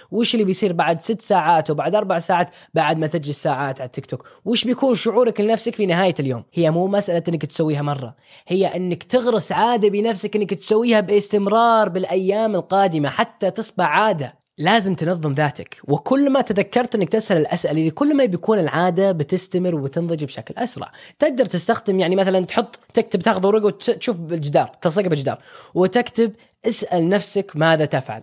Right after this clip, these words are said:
حتى عشان يذكرك، لأنه التنظيم الذاتي هي عضلة، كل ما مارستها كل ما بتقوي. وكذلك من الوعي الفوقي إنك تعرف متى الأوقات اللي أنت تركيزك يزود أكثر شيء. أنت شوف،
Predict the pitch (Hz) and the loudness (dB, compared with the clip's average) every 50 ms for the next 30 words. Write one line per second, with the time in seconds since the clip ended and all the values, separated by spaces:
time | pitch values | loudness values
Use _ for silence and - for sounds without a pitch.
0 | - _ - - 233 226 - 220 220 - 254 247 247 262 262 - 311 254 - - | -16 _ -6 -4 -4 -2 -2 -2 0 0 2 2 0 0 0 -2 -4 -4 -4 -8
1 | - - _ _ - - 143 151 180 202 202 190 196 - 196 202 226 262 262 226 | -18 -20 _ _ -4 -2 0 0 2 2 0 0 0 0 0 0 2 2 2 2
2 | 185 170 202 196 196 185 - 185 165 175 180 170 160 147 127 131 127 123 107 101 | 2 2 2 2 2 2 0 -2 -2 0 0 0 0 0 0 0 -2 -2 -6 -8
3 | - - _ _ _ _ _ _ _ _ - 165 156 151 139 127 117 117 120 117 | -12 -16 _ _ _ _ _ _ _ _ 0 2 2 2 2 2 0 -2 -4 -4
4 | 117 135 151 - - - 156 151 151 156 - _ _ _ _ _ - - 131 123 | -4 -6 -6 -6 -6 -6 -6 -4 -6 -6 -10 _ _ _ _ _ -12 -8 -8 -6
5 | 123 123 127 127 127 131 - - 95 - - - - _ _ - 175 170 - 185 | -6 -6 -6 -6 -8 -8 -10 -12 -12 -14 -18 -20 -20 _ _ -4 -4 -2 0 0
6 | 175 185 196 208 202 175 - 160 160 147 139 139 131 135 127 131 139 131 127 123 | 2 2 2 2 2 0 0 0 0 2 2 2 2 0 0 0 0 0 -2 -2
7 | - 147 147 147 - - 156 151 156 156 151 - - - 214 190 208 208 - - | -2 -2 -2 0 0 0 0 2 2 0 -2 -2 0 0 2 2 2 0 -2 -6
8 | - - _ 190 226 277 - - 269 - 202 208 - 180 190 180 - - 233 240 | -12 -14 _ -2 -2 0 0 0 -2 0 0 0 2 2 0 0 2 2 2 2
9 | 214 - - 165 165 160 - 196 226 214 - - 202 175 156 - - 233 233 185 | 2 2 0 -2 -2 0 0 0 0 0 0 -2 -2 -2 -2 -2 0 0 0 0
10 | 185 - - 170 151 196 214 185 - - 208 - - 208 190 156 - 214 202 156 | -2 -4 -4 -2 -2 0 -2 -2 -2 -4 -6 -2 -2 -2 -2 0 0 0 0 0
11 | 139 - _ _ - - - - - 285 269 - - 226 - - - | -2 -6 _ _ -20 -20 -10 -2 0 0 2 2 0 -2 -2 -4 -10